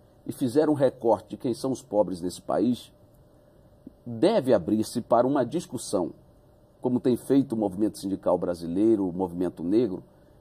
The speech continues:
para absorver contingentes de homens e mulheres negros, né, no mercado de trabalho privado. Ora, isso ajuda enormemente a você gerar a oportunidade,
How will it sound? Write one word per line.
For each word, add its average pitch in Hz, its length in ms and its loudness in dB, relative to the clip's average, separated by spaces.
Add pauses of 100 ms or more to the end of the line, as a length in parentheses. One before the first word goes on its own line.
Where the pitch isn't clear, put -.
para 160 200 0
absorver 117 800 0 (500)
contingentes 170 920 4
de 98 120 -8
homens 123 280 2
e 117 40 -2
mulheres 92 440 -2
negros, 131 480 2 (340)
né, 131 220 -2
no 165 120 2
mercado 135 640 2
de 135 140 -6
trabalho 123 360 2
privado. 117 580 4 (580)
Ora, 135 360 2
isso 180 460 -4 (160)
ajuda 117 720 2
enormemente 113 960 2 (420)
a 165 100 -2
você 165 420 2
gerar 135 380 4
a 123 80 4
oportunidade, 120 1000 2